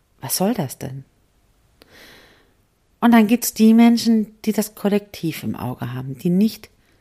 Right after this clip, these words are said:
den direkten Stamm, denen die Familie nicht so wichtig ist, aber das Kollektiv. Das große Ganze soll zusammengehalten werden. Die denken weiter, die denken in großen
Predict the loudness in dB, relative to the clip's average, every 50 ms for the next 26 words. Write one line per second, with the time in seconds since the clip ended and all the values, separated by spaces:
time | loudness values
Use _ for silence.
0 | _ _ _ _ _ _ _ _ _ _ _ _ _ _ _ _ _ -6 -6 -4
1 | -2 -2 -2 0 0 0 -2 -2 -4 _ -8 -8 -6 -4 -2 -2 0 0 -2 -2
2 | 0 0 0 -2 -2 -4 -6 -4 -4 -2 0 0 0 0 2 0 0 0 -2 -6
3 | -10 -14 -12 -12 -12 -12 -12 -12 -12 -10 -10 -10 -8 -6 -6 -6 -8 -10 -8 -6
4 | -6 -6 -6 -8 -12 -12 -12 -12 -12 -12 _ _ _ _ -20 -20 -18 -18 -18 -18
5 | -4 -2 -2 -2 -2 -4 0 2 4 4 4 2 0 -4 -2 -2 -2 0 0 0
6 | -2 -4 -6 -6 -6 -6 -6 -6 -8 -8 -8 -6 -6 -6 -6 -6 -8 -8 -10 -10
7 | -12 -14 -14 -14 -14 -14 -14 -12 -14 -14 -16 -18 _ _ _ _ _ _ _ _
8 | _ _ _ -20 -20 -20 -20 -20 -20 -20 _ -8 0 2 2 4 4 2 2 0
9 | 2 2 2 4 4 4 2 2 0 -4 -6 -6 -4 0 2 2 2 2 0 -2
10 | -2 -2 -6 -6 -4 0 0 0 0 -2 -4 -4 -4 -6 -8